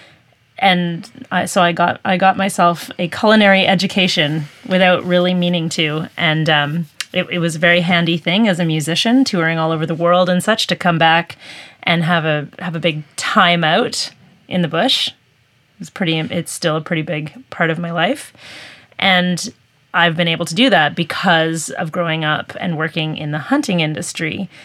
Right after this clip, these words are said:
And I, I wasn't really aware, or I wasn't, I wasn't in contact with how negative the stereotype was, because I knew my family and I knew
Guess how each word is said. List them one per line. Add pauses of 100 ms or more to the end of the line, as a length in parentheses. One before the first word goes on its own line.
(320)
And
I, (640)
I
wasn't (140)
really
aware, (280)
or
I
wasn't, (160)
I
wasn't
in
contact
with (1000)
how
negative
the
stereotype
was, (100)
because (760)
I
knew
my
family
and
I
knew